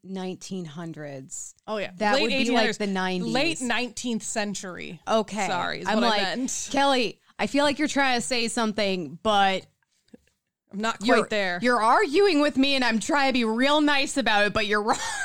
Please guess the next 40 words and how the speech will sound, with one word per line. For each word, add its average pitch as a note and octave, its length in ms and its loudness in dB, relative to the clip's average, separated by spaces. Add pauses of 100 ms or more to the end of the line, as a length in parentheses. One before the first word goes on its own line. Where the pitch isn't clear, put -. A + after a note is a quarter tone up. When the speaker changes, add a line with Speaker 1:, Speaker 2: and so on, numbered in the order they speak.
Speaker 2:
Yeah, C4+ 280 2
no, G#3+ 180 0
I G3+ 160 -2
meant A3+ 300 -2
nineteenth B3+ 360 2
Speaker 1:
Nineteenth C4 260 0
century. G#3 720 -2
Speaker 2:
century. E3+ 120 -4
Yeah, F3 240 -2
late G#3 300 -8
eighteen F#3 360 -10
hundreds. E3+ 520 -12
Speaker 1:
Yes. - 560 -10 (640)
Speaker 2:
So G#3+ 500 -2
this A#3+ 220 -4
was C4+ 140 -8
a C#4 40 -4
time, A#3 340 -4
you G3+ 160 -8
know, D#3+ 40 -8
like G3 220 -6 (200)
I, F3 120 -6
we've F3+ 260 -12
said F#3 240 -8
before, A3+ 600 -6 (340)
housewifery A3+ 960 -6
was A3+ 160 -6
a A3 80 -6
big G3 320 -4
thing. A3 300 4
Speaker 1:
Wifery. C#5+ 640 -4
Speaker 2:
<laughs> - 40 -20 (300)
Um, G#3+ 320 -2
you A#3+ 80 -4
know, G#3+ 80 -2
they're G#3 400 -4
ex-, - 300 -10
especially D#4+ 500 -4
after G3+ 460 -4
marriage, G3 720 -10